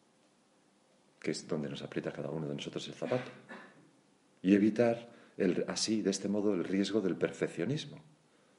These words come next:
de que lo tenemos que hacer todo bien. Y, y, y vernos, eh, como esclavizados a ese, a, a esa, a ese perfeccionismo, ¿no? Porque en realidad el que obra por amor, como nosotros queremos obrar,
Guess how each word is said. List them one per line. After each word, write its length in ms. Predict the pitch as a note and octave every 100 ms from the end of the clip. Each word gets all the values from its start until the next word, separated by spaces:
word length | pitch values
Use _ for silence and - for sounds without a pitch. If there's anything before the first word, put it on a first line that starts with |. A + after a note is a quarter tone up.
| -
de 100 | -
que 80 |
lo 80 | D2+
tenemos 280 | - A2 A2
que 80 | G2+
hacer 220 | B2+ B2
todo 540 | - B2+ B2+ B2+ A2+
bien. 280 | F#2 F2 D2 - - - _ - - - - - - - _ - - - - _ _ _ _ - - - - - - _ - - - - - - - -
Y, 60 |
y, 220 | - G#2 G#2
y 80 |
vernos, 340 | G2+ A2+ A#2 -
eh, 60 | - -
como 140 | F#2+
esclavizados 840 | G2 - - F2 - B2+ G2+ F2+ F#2+
a 60 |
ese, 400 | F#2 - G2 - - - -
a, 80 | -
a 200 | F2 F#2
esa, 300 | G2 G#2 F2+ - - -
a 80 | -
ese 180 | F#2+ F#2+
perfeccionismo, 760 | G#2 - F#2 - F#2+ B2+ G2+
¿no? 100 | C#3+
Porque 220 | - -
en 60 | G#2
realidad 380 | A2 A#2 D3+ F3+ - - -
el 140 | G2+
que 120 | - G#2
obra 260 | A#2 B2+
por 140 | A#2+ B2
amor, 300 | C3 E3 D3
como 180 | D#2+
nosotros 360 | E2 D#2 - F#2+
queremos 340 | - F#2+ G2
obrar, 320 | A2 A2+ B2+